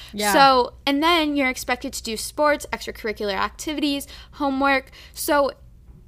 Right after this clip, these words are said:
Speaker 2: it's just, I honestly think it's anxiety producing with how much you have to do. It's so overwhelming.
Speaker 1: Absolutely.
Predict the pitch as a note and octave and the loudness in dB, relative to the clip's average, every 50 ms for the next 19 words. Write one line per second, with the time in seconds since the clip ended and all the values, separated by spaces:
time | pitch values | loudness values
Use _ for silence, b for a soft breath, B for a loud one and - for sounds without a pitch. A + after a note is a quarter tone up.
0 | - - - D#4+ - - - - - E4 G4+ A#4+ A#4+ - - - - - - - | -6 -4 -2 -2 -2 -2 -4 -2 0 2 2 2 0 -2 -6 -10 -14 -18 -20 -20
1 | - - - - - - - - D4+ D4+ - A3+ A#3 B3+ E4 D#4+ - A#4+ B4+ B4+ | -20 -20 -20 -20 -20 -8 0 2 2 2 2 0 0 0 -2 0 0 -2 0 0
2 | - D#4+ D#4+ - F4+ F4 - - - - - - - - - - - A#3+ B3+ B3+ | 0 -2 0 0 -2 -4 -4 -8 -10 -10 -12 -18 -20 -20 -20 -10 -6 -4 -4 -4
3 | A#3 G#3+ A#3 G#3+ A3+ B3+ D4+ D#4 B3+ C4 A3+ - - A#3+ A#3+ G#3 - B3+ - - | -2 0 2 2 4 4 2 2 0 0 -2 -4 -4 -4 -4 -2 -2 -4 -4 -6
4 | - G3 G3 G3+ G3+ A3 A3+ A3 - - - - - - - - B3 A#3+ B3+ C4+ | -6 -6 -6 -6 -4 -2 -4 -4 -4 -8 -14 -16 -14 -14 0 2 4 4 4 4
5 | C4 B3+ B3 A#3 A#3 - - A#3+ A#3 A3 A#3 A3+ A3+ - A#3+ G3+ F3 G#3+ C4 D4 | 2 2 2 2 0 -4 -6 -8 -6 -4 -4 -4 -4 -4 -8 -10 -6 -6 -4 -4
6 | B3 G#3 G3+ - - - - A#3+ A3+ A#3 C4 C4 - - A3+ A#3 G#3 A3+ A3 G#3 | -4 -4 -6 -8 -8 -6 -4 -4 -2 -2 -2 -4 -2 -2 -4 -4 -2 -4 -6 -4
7 | G3 G3 G#3+ C#4 C4+ G3 F#3 - - F#3+ G3 G3+ G#3 - - G3+ G3 G3 G3+ G#3 | -4 -4 -4 -4 -4 -6 -6 -8 -8 -10 -10 -10 -10 -6 -4 -2 0 2 2 2
8 | G#3 G#3+ G#3+ - - - A3+ A3+ G#3 F3+ D3+ - E3+ F3 E3+ E3+ - | 2 0 -2 -6 -8 -8 -6 -6 -6 -8 -8 -8 -8 -8 -8 -8 -10